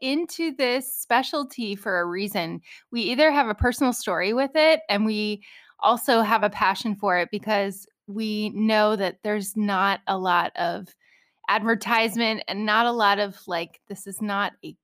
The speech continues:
a common thing that people talk about. So we're all about revealing what women need to know that don't know,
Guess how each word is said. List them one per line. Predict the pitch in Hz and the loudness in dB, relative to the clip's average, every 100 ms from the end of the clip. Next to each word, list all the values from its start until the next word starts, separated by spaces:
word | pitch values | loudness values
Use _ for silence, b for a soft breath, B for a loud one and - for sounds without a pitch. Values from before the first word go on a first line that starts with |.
| _ _ - | _ _ -10
a | 180 175 151 | -6 -6 -8
common | - 196 202 | -4 -2 -2
thing | 202 190 208 | -4 -4 -2
that | 254 | -2
people | - 208 180 | -4 -8 -6
talk | 185 175 220 | -2 -4 0
about. | 233 254 294 294 B B B | 2 4 4 0 B B B
So | - 202 | -8 -4
we're | 196 214 | 2 2
all | - 185 196 | 4 4 4
about | 190 175 - | 4 4 2
revealing | 202 180 208 202 202 196 185 - | -6 -4 -2 0 0 -2 -6 -6
what | 196 - | -6 -4
women | 202 202 196 | -4 -2 -2
need | 202 285 320 | 0 0 0
to | - 233 | 0 0
know | 202 175 175 220 285 208 | 2 2 0 -2 -4 -6
that | 190 | -4
don't | 320 370 427 | 0 0 2
know, | 262 226 202 202 254 | 2 2 0 -2 -2